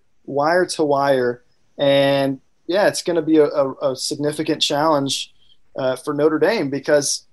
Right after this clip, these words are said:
y-, you just can't afford to have any, any blips. And I think, uh, I think what yesterday,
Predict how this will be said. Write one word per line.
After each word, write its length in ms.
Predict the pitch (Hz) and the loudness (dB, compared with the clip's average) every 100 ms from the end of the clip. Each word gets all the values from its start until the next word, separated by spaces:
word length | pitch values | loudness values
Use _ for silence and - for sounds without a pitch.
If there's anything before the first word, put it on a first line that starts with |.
| _ - | _ -20
y-, 80 | 165 - | -18 -14
you 120 | 160 | -8
just 240 | 196 - | -6 -6
can't 240 | - 202 202 | -4 -2 -2
afford 440 | - 175 196 143 | 0 2 2 2
to 80 | 135 | -4
have 300 | 139 135 127 | -2 -2 -2
any, 360 | 160 151 143 | 0 0 0
any 160 | 156 147 | -4 -6
blips. 420 | 131 160 170 - | -2 -2 -2 -4
And 80 | 135 | -4
I 80 | 135 | -2
think, 280 | 156 147 - _ _ _ _ - - | -2 -2 -6 _ _ _ _ -10 0
uh, 300 | 139 127 135 - _ _ _ _ _ _ | 2 4 2 -6 _ _ _ _ _ _
I 80 | 175 | -4
think 280 | - 214 202 | -4 -6 -2
what 220 | 233 233 | -2 0
yesterday, 720 | 165 170 - 190 196 190 185 | 0 0 0 0 2 4 2